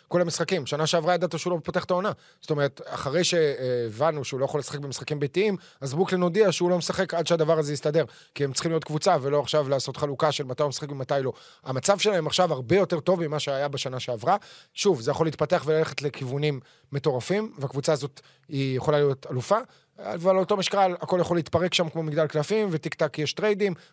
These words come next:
וברוקלין הולכת למצב של ריבילד פתאום, אה, משום מקום. סגל היא הקבוצה ה-, היא בין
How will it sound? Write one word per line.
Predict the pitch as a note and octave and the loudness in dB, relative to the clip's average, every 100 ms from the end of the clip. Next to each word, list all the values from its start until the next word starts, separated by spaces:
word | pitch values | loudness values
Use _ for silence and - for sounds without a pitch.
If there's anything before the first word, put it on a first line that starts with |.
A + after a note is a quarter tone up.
| C#3 | -6
וברוקלין | C#3+ E3 - E3 | -2 0 0 -2
הולכת | D#3 D#3 D#3 | 0 -2 -4
למצב | D#3 E3+ | -2 0
של | D#3 D#3+ | 0 0
ריבילד | D3+ F3+ F3+ | 0 0 -2
פתאום, | E3+ F#3 F3+ - - - | -2 0 0 -4 -20 -10
אה, | C#3 C#3+ | -4 -2
משום | C#3+ - C#3+ | -2 -2 -4
מקום. | - A#2 - _ _ | -4 -6 -6 _ _
סגל | - G3 G3 A#3 A3+ - _ _ - | 0 2 6 4 2 -4 _ _ 0
היא | D#3 | 0
הקבוצה | - C#3+ C#3 F3+ F3+ - | 2 -4 0 2 2 0
ה-, | C#3+ C#3+ C3+ C3+ B2+ - | 0 2 2 0 -4 -6
היא | D#3 C#3 | -4 2
בין | F3+ E3 | 2 2